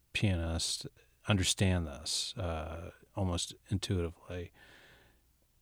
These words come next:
And it's a way of looking at the world that is not in opposition, but,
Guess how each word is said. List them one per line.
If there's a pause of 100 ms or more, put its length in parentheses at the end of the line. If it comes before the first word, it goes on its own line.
(960)
And
it's
a
way
of
looking
at
the
world
that (520)
is (2250)
not
in
opposition,
but,